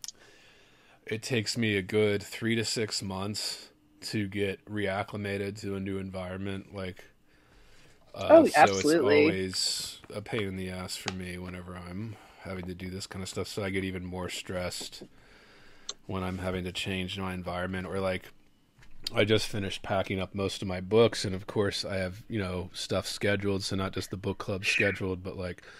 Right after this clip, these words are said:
Speaker 1: other episodes where people are coming on, or I'm doing a solo episode, and I'm like, "All right, I had to leave those out." And I had to,
Speaker 2: Right.
Speaker 1: like, really prepare all that stuff so that I'm not, like, packing up books that I needed in, like, these boxes.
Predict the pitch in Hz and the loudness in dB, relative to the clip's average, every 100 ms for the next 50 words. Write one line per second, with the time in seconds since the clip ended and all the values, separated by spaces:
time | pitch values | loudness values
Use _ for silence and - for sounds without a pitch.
0 | - - - - - - 113 110 98 104 | -18 -14 -12 -12 -12 0 6 6 6 4
1 | 104 120 107 101 101 107 98 110 101 101 | 2 6 6 6 2 0 2 2 2 0
2 | - 113 104 98 95 98 98 95 92 95 | 0 0 2 2 2 2 2 0 -2 0
3 | 98 92 95 - 98 101 95 92 104 - | 0 0 -2 0 2 2 2 0 -4 -2
4 | 101 95 92 90 98 95 92 92 92 90 | 0 0 -2 -2 -2 -2 -4 -2 -2 -2
5 | 92 92 92 107 104 98 101 98 92 92 | -4 -4 0 2 2 2 2 0 -2 -4
6 | 92 87 - - - - - - - - | -2 -4 -8 -16 -20 -20 -20 -20 -20 -20
7 | - - - - - - 104 98 98 98 | -20 -20 -20 -20 -20 -4 0 2 4 4
8 | 95 95 104 104 101 95 104 - 107 101 | 2 2 2 4 2 0 -4 0 4 6
9 | 101 95 95 92 - - 98 92 - - | 6 4 2 0 -2 -2 0 0 -4 -4
10 | 98 92 92 92 87 92 - 98 95 101 | -2 -2 -2 -4 -4 -8 -6 -4 -2 -2
11 | 92 90 - 92 - 98 90 90 90 90 | -4 -4 -6 -6 -4 -4 -4 -2 -2 0
12 | 95 95 95 - 92 92 90 - 98 92 | 0 0 -2 -4 -4 -4 -6 -4 -6 -4
13 | 92 87 95 - 95 92 92 | -6 -6 -6 -6 -4 -4 -6